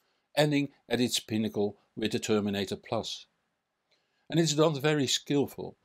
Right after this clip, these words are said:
since the improvements are well spread over all qualities. Check out the sound qualities chapters in my test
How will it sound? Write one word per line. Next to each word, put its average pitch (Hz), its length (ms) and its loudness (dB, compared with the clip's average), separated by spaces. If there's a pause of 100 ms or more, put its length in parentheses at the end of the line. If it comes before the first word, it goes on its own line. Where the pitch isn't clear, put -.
(200)
since 147 280 0
the 147 120 4
improvements 139 680 0 (160)
are 131 180 4
well 139 240 4
spread 113 380 0
over 123 260 2
all 131 240 2
qualities. - 760 -6 (1300)
Check 180 200 4
out 156 160 6
the 131 60 -6
sound 160 360 0
qualities 127 460 -4
chapters 117 560 -2 (160)
in 120 180 0
my 113 160 4
test - 500 -4